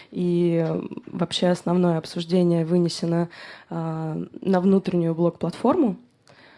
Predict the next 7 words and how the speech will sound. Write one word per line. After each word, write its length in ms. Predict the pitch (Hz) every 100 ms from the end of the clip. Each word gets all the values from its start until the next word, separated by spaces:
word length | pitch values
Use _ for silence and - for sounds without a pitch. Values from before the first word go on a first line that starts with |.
| - - - _ _ _
Поэтому 400 | - 185 196 185
у 40 | 190
нас 300 | 214 208 -
есть, 460 | 202 196 - -
а, 300 | 185 175 170
свой 300 | 170 180 185
блог 400 | 165 185 247 -